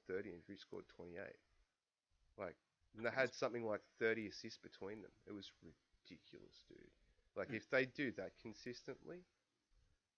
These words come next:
Speaker 1: oh, yeah. So, and that's the other thing, like, yeah, it's not just one,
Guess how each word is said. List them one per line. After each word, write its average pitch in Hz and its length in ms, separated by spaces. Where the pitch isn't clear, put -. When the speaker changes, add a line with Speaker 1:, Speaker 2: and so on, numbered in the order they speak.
Speaker 1:
oh, 71 80
yeah. 78 160
So, - 160
and 131 100
that's 165 140
the 175 120
other 151 120
thing, 120 260
like, 92 160
yeah, 131 100
it's - 160
not 165 160
just 160 220
one, 143 180